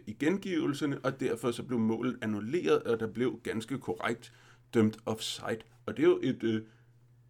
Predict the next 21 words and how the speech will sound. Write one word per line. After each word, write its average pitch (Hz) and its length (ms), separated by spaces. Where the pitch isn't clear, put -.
et 120 180
meget, 123 400
øh, 117 280
nyligt 160 380
eksempel 151 500
på, 165 260
at 117 240
det 117 100
har 117 100
været 101 420
en... 104 260
Øh, 95 200
en 120 240
dommerkendelse, 147 920
endda 110 240
en 120 100
dommerkendelse, 120 640
der 104 80
er 104 100
blevet 107 240
lavet 98 220